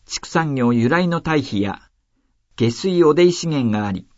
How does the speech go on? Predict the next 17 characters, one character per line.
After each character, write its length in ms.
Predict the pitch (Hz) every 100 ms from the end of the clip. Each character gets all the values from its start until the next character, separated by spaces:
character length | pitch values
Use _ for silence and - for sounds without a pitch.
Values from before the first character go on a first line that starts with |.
| _ _ _ _ _ _
こ 120 | - 147
れ 80 |
ら 160 | 175 151
の 140 | 135
有 200 | 131 170
効 200 | 196 202
活 320 | 196 202 - 165
用 120 | 147
が 140 | 139
期 140 | 127 -
待 160 | 120
さ 140 | 117 113
れ 100 | 104
ま 120 | 95
す。 280 | - - _ _ _ _ _ _ _ _ _ -
ま 140 | 107
た、 240 | 117 110